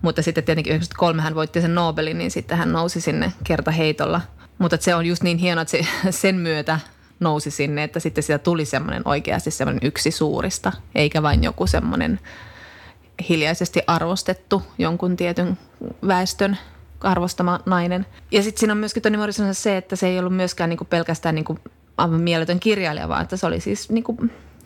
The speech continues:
yhteiskunnan keskustelija, se oli poliittinen visionääri tietyllä lailla, ja sen mielestä kirjailijalla pitikin olla aina niinku poliittinen näkemys. Ei voinut vain niinku kirjoittaa johonkin tyhjöön. Ja se tulee mun,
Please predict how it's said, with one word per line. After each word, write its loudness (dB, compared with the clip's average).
yhteiskunnan 2
keskustelija, 0
se -2
oli 2
poliittinen -2
visionääri 2
tietyllä 0
lailla, -2
ja 0
sen 0
mielestä 0
kirjailijalla 2
pitikin 0
olla -4
aina 0
niinku -4
poliittinen -2
näkemys. -2
Ei 2
voinut 0
vain -2
niinku -2
kirjoittaa 0
johonkin 0
tyhjöön. 0
Ja 2
se 4
tulee 2
mun, -2